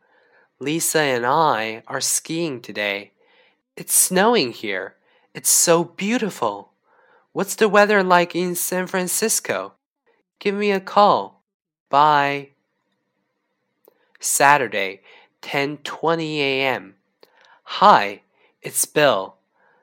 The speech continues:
Listen, Marcos and I are at the beach in Santa Cruz. Come and join us. Don't worry, we're not swimming.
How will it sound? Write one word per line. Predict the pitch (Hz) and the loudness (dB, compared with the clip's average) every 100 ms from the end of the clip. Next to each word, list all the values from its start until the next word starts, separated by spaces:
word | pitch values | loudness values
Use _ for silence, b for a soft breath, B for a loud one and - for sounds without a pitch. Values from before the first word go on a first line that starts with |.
| _ _ | _ _
Listen, | 165 208 - - 113 92 _ _ _ - | -4 -2 -2 -2 -4 -8 _ _ _ -4
Marcos | 139 160 190 165 139 131 | 0 0 0 -4 -4 -4
and | 127 117 | -4 0
I | 143 147 107 104 | 2 2 0 -4
are | 117 117 | -4 -4
at | 120 120 | -4 -6
the | 120 | -12
beach | - 139 139 104 - | -10 -8 -8 -8 -10
in | 120 117 | -8 -10
Santa | 117 - 135 131 135 | -8 -6 -4 -4 -6
Cruz. | 131 - 139 139 110 98 95 - b b b b b | -8 -8 -6 -4 -6 -6 -8 -10 b b b b b
Come | - - 196 131 101 - | -10 -2 -2 -2 -10 -10
and | 151 | -8
join | - 196 220 247 | 0 2 4 2
us. | 131 104 - - _ _ b b b b _ | -2 -2 -8 -12 _ _ b b b b _
Don't | - 214 220 | 2 4 4
worry, | 170 151 151 151 156 143 _ _ _ _ _ | 4 4 4 2 -4 -12 _ _ _ _ _
we're | 175 175 | -4 -2
not | 175 170 170 156 | 2 4 4 0
swimming. | - - 120 107 98 104 | -6 -6 -6 -6 -8 -12